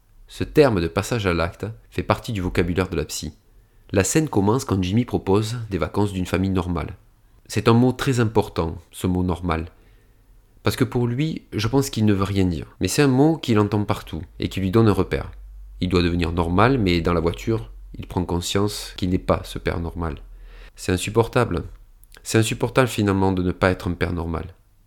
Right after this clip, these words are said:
Mais c'est insupportable d'être séparé une fois de plus de ses enfants. La réalité le fait certainement trop souffrir. Donc il envisage une autre réalité, une réalité délirante dans laquelle ils pourraient être tous unis,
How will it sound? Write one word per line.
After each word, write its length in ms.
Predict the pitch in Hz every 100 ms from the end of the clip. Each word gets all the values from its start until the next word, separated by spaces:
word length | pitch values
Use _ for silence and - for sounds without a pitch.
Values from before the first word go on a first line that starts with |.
| _
Mais 220 | 95 90
c'est 160 | 87 101
insupportable 800 | 101 - - 113 - 101 107 107
d'être 220 | 87 -
séparé 540 | - - 87 92 98 -
une 60 |
fois 160 | - 101
de 80 | 87
plus 300 | - 80 -
de 80 |
ses 200 | 82 -
enfants. 320 | 82 82 - - _ _ -
La 120 | 95
réalité 640 | 92 107 107 110 127 139 139
le 100 | 98
fait 140 | 92 95
certainement 360 | 95 95 90
trop 140 | 85 104
souffrir. 460 | 110 - 71 - - _ - - -
Donc 220 | 110 117 139
il 80 |
envisage 600 | 127 120 120 139 160 - 113
une 160 | 107
autre 180 | 117 120
réalité, 540 | 107 107 104 - 76
une 180 | 78 90
réalité 480 | 98 104 104 - 123
délirante 680 | 98 110 107 98 120 156 110
dans 100 | 92
laquelle 380 | 90 - 107 123
ils 100 | 98
pourraient 300 | 92 90 92
être 180 | 90 92
tous 240 | - -
unis, 440 | 95 85 113 139